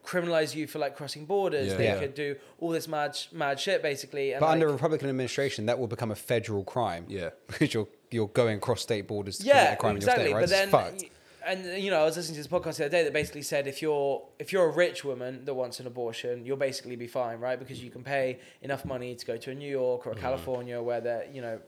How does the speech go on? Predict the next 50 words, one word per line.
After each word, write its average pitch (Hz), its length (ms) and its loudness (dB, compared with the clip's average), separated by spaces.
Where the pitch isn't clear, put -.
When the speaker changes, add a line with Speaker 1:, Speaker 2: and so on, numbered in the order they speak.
Speaker 1:
relatively 127 480 -4
easy 120 200 -10
to - 120 -18
get. 117 380 -4
Speaker 2:
Yeah. 95 60 -10
Speaker 1:
Um, 127 240 -8
and 147 140 -4
if 139 180 -4
you're 135 440 4
a, 127 380 0
you 175 120 -8
know, 156 80 2
if 131 100 -2
you're 165 100 2
a - 20 0
rich 202 180 4
woman 185 140 -2
that 165 60 -2
lives 160 180 0
in 147 60 -6
a 139 40 -2
red 135 220 2
state, 120 420 0
you're 127 100 -6
fine. 117 560 -4
If 131 240 -12
you're 127 460 0
a, 123 340 0
any 160 160 -2
sort 139 180 -4
of 127 60 -8
woman 131 160 -6
that 123 80 -8
lives 120 140 -6
in 123 60 -12
a 120 40 -12
blue 123 200 -6
state, 113 340 -4
you're 131 120 -6
probably 117 300 -6
fine. 117 400 -6
The 165 80 -2
ones 175 400 2
that 147 200 -4
will 156 80 -6
get 147 220 -2
fucked 151 260 0
will 127 240 -4
be 131 200 -8
the, 131 160 -6